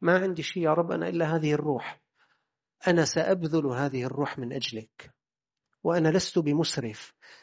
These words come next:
"ما لي سوى روحي، وباذل روحه في حب من يهواه ليس بمسرف، فلئن رضيت بها فقد أسعفتني، يا خيبة المسعى إذا لم تسعفي".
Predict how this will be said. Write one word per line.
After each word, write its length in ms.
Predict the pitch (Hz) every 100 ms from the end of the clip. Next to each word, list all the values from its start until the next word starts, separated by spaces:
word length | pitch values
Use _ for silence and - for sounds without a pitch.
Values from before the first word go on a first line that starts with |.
| _
"ما 280 | 165 165 175
لي 220 | 160 147
سوى 520 | 131 - 170 151 143 139
روحي، 600 | 160 143 - 123 113 - 180
وباذل 600 | 151 147 165 147 135 127
روحه 760 | 131 147 143 165 143 160 160 160 _ - - -
في 300 | - 165 143
حب 340 | - 185 160 147
من 260 | 156 165
يهواه 540 | 151 127 147 170 147 156
ليس 280 | 185 - 156
بمسرف، 680 | 139 139 151 - 123 - 113 - _ _ _ _ _ - - - -
فلئن 520 | - 175 170 214 220
رضيت 460 | 180 160 180 185 170
بها 380 | 165 165 160 165
فقد 420 | - - 160 143
أسعفتني، 840 | - - 131 - - 117 101 110 _ _ _ _ _ _ _ _ _ -
يا 300 | 151 175 170
خيبة 540 | - 170 165 151 143 -
المسعى 540 | 139 143 143 131 135
إذا 300 | 147 127 131
لم 160 | 123 120
تسعفي". 560 | 135 - 104 104 113